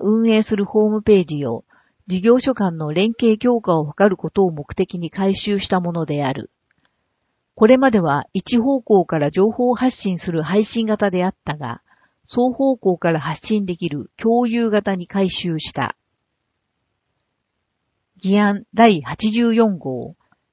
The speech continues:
令和二年度平塚市一般会計補正予算。問い、衛生費の予防接種事業は、高齢者のインフルエンザ予防接種費用を無償化する事業であるが、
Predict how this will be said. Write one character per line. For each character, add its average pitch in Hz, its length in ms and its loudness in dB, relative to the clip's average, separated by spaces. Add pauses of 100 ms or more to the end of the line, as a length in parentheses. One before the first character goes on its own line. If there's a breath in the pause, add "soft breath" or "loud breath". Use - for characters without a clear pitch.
(200)
令 247 240 4
和 180 140 2
二 160 140 2
年 196 260 4
度 117 300 -8
平 196 260 -2
塚 - 240 -4
市 135 280 -8
一 156 140 -6 (100)
般 240 220 6
会 226 240 0
計 127 300 -6
補 143 160 -14
正 214 260 2
予 202 160 0
算。 147 340 -4 (1000)
問 185 200 0
い、 170 180 -8 (600)
衛 247 180 4
生 262 280 4
費 185 160 -2
の 147 240 -6
予 180 140 4
防 247 220 4
接 254 160 2
種 226 200 -2
事 220 140 -2
業 185 220 2
は、 127 260 -4 (280 soft breath)
高 247 200 2
齢 262 220 6
者 190 140 -2
の 160 120 -6
イ 202 140 0
ン 240 80 0
フ 233 120 -6
ル 247 120 2
エ 247 100 4
ン 226 40 2
ザ 185 180 -2
予 165 160 -2
防 226 200 4
接 226 220 -2
種 233 140 -2
費 - 180 -2
用 190 120 4
を 147 160 -2
無 160 80 -10
償 233 260 2
化 233 120 -2
す - 140 -6
る 208 100 -4
事 208 140 -6
業 202 200 4
で 139 160 -2
あ 175 100 0
る 139 140 -2
が、 104 260 -6